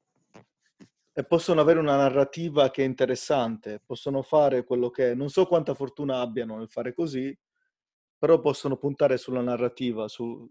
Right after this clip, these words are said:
sul modo in cui raccontano qualcosa. Però quando, quando abbracciano i canali grossi, Atti, io penso che la responsabilità sia più del capodirettore, del re-, de-, del direttore di giornale.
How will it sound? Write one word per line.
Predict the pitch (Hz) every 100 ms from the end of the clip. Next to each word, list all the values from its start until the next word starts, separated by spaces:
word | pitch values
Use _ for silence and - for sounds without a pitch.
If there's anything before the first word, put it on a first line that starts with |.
| _
sul | - 139
modo | 156 147
in | 139
cui | 139
raccontano | 123 120 120 113 107
qualcosa. | 101 98 - 98 95 95 _ _ _ _ _ _ _
Però | 196 214
quando, | 175 165 165 160
quando | 156 156 160
abbracciano | 151 196 196 196 165
i |
canali | - 139 139 135
grossi, | 120 127 113 - - 110
Atti, | 104 104 -
io | 117 123 185 185
penso | 160 156 135
che | 117
la | 113
responsabilità | 123 - 127 135 135 139 180 180
sia | 147 - 117 110
più | - 143 151 147
del | 120 113 113 113 107
capodirettore, | - 113 120 110 107 - 131 110 - - _ _ _ _ _
del | 135 131
re-, | 135 110
de-, | 120 127 117 110
del | 131
direttore | 120 131 131 135 127 120 110
di | 101
giornale. | 113 120 120 92 73 -